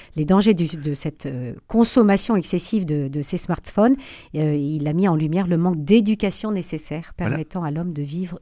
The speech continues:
Speaker 1: humainement face à ces avancées techniques.
Speaker 2: Oui, tout l'enjeu n'est pas, euh, de parler, euh, je dirais d'éliminer le smartphone.
Speaker 1: Hmm.
Speaker 2: C'est pas, c'est pas blanc ou noir. La zone non plus, on, j'aime pas le mot gris non plus. C'est une question de posture.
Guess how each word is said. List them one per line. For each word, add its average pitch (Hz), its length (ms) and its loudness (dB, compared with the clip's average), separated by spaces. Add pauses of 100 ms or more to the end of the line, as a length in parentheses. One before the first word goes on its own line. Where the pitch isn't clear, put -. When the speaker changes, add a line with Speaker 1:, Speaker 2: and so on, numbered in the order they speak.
Speaker 1:
humainement 185 540 0
face 160 300 -6
à 143 40 -6
ces 139 280 -6
avancées 165 380 -6
techniques. - 580 -12
Speaker 2:
Oui, 151 120 -2
tout 165 240 -2
l'enjeu 139 420 0
n'est 113 180 -4
pas, 107 400 -4 (500)
euh, 104 80 -10
de 113 160 -8
parler, 110 560 -6
euh, 110 280 -8
je 110 80 -12
dirais 117 160 -2
d'éliminer 120 580 0
le 107 40 -2
smartphone. 104 680 -4
Speaker 1:
Hmm. 143 60 -10
Speaker 2:
C'est - 180 -10
pas, 107 320 0 (320)
c'est - 180 -10
pas 107 120 0
blanc 113 260 2
ou 127 100 0
noir. 117 440 -2 (340)
La 95 180 -2
zone 98 440 0
non 104 140 -2
plus, 123 140 -6
on, 107 100 -2 (140)
j'aime 107 220 -4
pas 107 120 -2
le 104 60 0
mot 113 200 0
gris 123 360 -2
non 107 160 -2
plus. - 140 -8 (340)
C'est - 120 -10
une 107 60 -4
question 113 260 -4
de 127 80 -2
posture. 104 720 -6